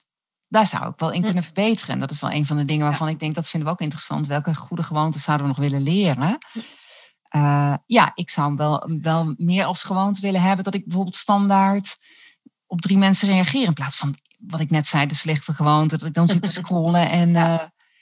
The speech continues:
Speaker 1: en dat ko-, maar dat scrollen gebeurt dan wel vanuit de intentie, ook, "Ik wil even reageren." <laughs> Dat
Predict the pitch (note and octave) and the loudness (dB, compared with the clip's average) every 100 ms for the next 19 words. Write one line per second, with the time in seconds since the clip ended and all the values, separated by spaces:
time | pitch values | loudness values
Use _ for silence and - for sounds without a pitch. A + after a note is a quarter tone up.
0 | _ - F#3+ - G#3 G#3+ G#3+ - G#3 G3 | _ 0 0 -2 -4 -2 -2 -2 -4 -4
1 | - C#4+ A3+ F3+ G3 G3 F#3+ B3 G#3 E3 | -6 -4 -4 -2 -2 0 2 2 0 -2
2 | D#3+ F3 F3+ A3+ A#3 - - G3 - E3 | -2 -4 0 0 0 -2 -4 -4 -4 0
3 | E3+ D#3+ D#3+ D3+ - A#3+ A#3 - - D#3 | 0 2 0 0 0 0 0 -2 -4 -4
4 | A3+ | -4